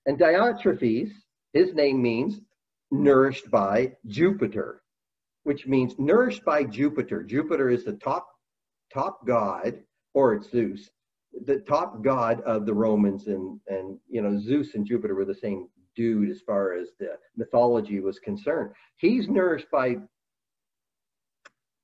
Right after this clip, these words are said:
the worldly gods. That's why he's a problem in the church,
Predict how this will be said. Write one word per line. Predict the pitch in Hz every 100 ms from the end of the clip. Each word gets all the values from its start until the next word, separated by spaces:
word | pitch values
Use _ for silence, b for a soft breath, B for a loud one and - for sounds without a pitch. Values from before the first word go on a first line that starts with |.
| -
the | 127
worldly | 117 120 170 160 143
gods. | 110 135 135 123 85 - _ _ _ _ _ _ _
That's | 147 165 -
why | 151
he's | 127 139 117
a |
problem | - 151 139 143 120 107
in | 107
the | 98
church, | 98 135 123 -